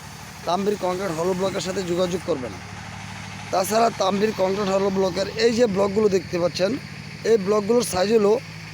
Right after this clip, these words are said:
আট ইঞ্চি উচ্চতা, আট ইঞ্চি, আট ইঞ্চি পাশ এবং ষোলো ইঞ্চি লম্বা। এটা বিশ সেন্টি পাশ, বিশ সেন্টি উচ্চতা এবং চল্লিশ সেন্টি লম্বা। আপনারা যারা বাসা বাড়ি ভান্ডারি করতে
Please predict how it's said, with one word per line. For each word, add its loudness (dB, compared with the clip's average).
আট 2
ইঞ্চি 0
উচ্চতা, 0
আট 2
ইঞ্চি, 0
আট 0
ইঞ্চি 0
পাশ 2
এবং 0
ষোলো 2
ইঞ্চি 0
লম্বা। 0
এটা 2
বিশ 2
সেন্টি 0
পাশ, 2
বিশ 0
সেন্টি -4
উচ্চতা 2
এবং 0
চল্লিশ 0
সেন্টি -2
লম্বা। 0
আপনারা 0
যারা 2
বাসা 0
বাড়ি 4
ভান্ডারি 0
করতে 0